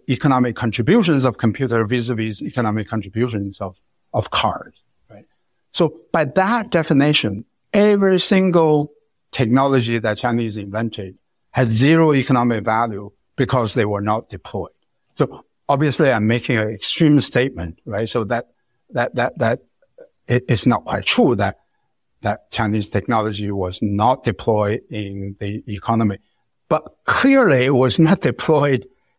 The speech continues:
in the economy to a level sufficient to launch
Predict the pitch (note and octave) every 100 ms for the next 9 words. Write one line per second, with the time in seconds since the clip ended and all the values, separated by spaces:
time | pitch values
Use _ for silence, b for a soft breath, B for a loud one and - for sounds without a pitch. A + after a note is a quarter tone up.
0 | - C3+ B2+ B2 B2+ C#3+ G#2 C3+ C3+ C3
1 | G#2+ G2 G2+ _ _ _ _ - C#3+ C3+
2 | B2 A#2 A#2+ B2+ F3+ G3+ B3+ C#4+ - _
3 | _ _ - - C#3+ - F#3 - D3+ -
4 | C3 A2+ A#2+ C3 A#2+